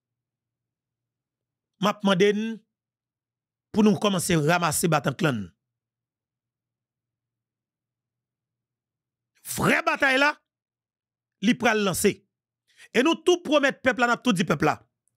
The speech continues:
Ou gen yon selil de sekirite k ap akonpanye ou sou tout pakou ou pou ap poze aksyon nan peyi d Ayiti pou kon libere peyi ou.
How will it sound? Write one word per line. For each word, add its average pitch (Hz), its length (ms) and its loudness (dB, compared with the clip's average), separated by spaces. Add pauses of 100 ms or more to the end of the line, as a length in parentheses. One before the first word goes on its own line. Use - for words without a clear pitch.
(280)
Ou 294 100 4
gen 339 160 2
yon 339 140 0
selil 339 640 2 (1200)
de 277 240 2
sekirite 285 920 0 (1300)
k 294 100 0
ap - 140 -18 (200)
akonpanye 269 540 0
ou 123 180 -4 (640)
sou - 180 -2
tout 302 160 0 (200)
pakou 320 280 2
ou 339 260 4 (520)
pou 269 140 2
ap - 200 -8
poze 220 200 2
aksyon 226 400 0 (360)
nan 226 120 2
peyi 196 160 2
d 180 40 2
Ayiti 208 300 -4 (140)
pou 208 120 -6
kon 180 140 2
libere 165 320 4
peyi 120 240 4
ou. 92 160 -10